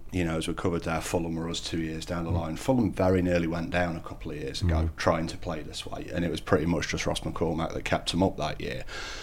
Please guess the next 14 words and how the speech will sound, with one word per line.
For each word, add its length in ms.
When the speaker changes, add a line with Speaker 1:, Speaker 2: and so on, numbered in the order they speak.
Speaker 1:
I 60
think 300
for 100
what 260
we 140
want 280
to 100
do, 340
given 300
time 400
and 80
everything, 320
it 100
will, 140